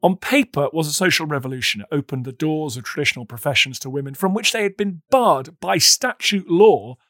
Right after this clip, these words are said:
until that point. They should have been treated as equals, but of course they weren't. Jane Robinson and I discussed some fascinating examples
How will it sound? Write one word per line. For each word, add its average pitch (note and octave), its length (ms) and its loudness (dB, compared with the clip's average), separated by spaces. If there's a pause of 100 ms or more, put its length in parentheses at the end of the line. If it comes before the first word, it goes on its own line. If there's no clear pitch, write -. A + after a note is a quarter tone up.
(140)
until E3 420 0
that C#3 220 -2
point. A#2+ 320 -16 (440)
They D#3 80 2
should G3+ 180 4
have G3+ 80 6
been D3+ 240 -2
treated D3 400 -2
as C3 200 -6
equals, B2+ 360 -14
but F3 120 -4
of F3+ 80 -2
course C#3+ 280 -2 (240)
they D3 120 0
weren't. C3 380 -6 (240)
Jane A3 240 6
Robinson F#3+ 380 2
and D3+ 80 -2
I C#3 120 -2
discussed - 580 2
some D#3 100 -8
fascinating G3 500 2
examples C3+ 600 -6